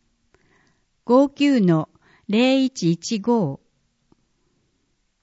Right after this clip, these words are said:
マイナンバーカードの作成をお手伝いします。便利なマイナンバーカードを作りませんか？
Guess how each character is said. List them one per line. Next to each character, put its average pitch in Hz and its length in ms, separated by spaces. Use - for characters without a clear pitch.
マ 247 180
イ 285 60
ナ 277 180
ン 262 100
バ 277 200
ー - 20
カ 262 180
ー 254 60
ド 208 120
の 180 180
作 - 300
成 254 280
を 220 220
お 196 80
手 233 160
伝 240 320
い 220 40
し - 160
ま 160 160
す。 - 280
便 269 220
利 226 120
な 196 140
マ 208 160
イ 254 80
ナ 254 160
ン 247 100
バ 240 220
ー - 20
カ 226 180
ー 220 40
ド 180 180
を 156 80
作 - 280
り 254 80
ま 254 120
せ 233 200
ん 208 60
か？ - 260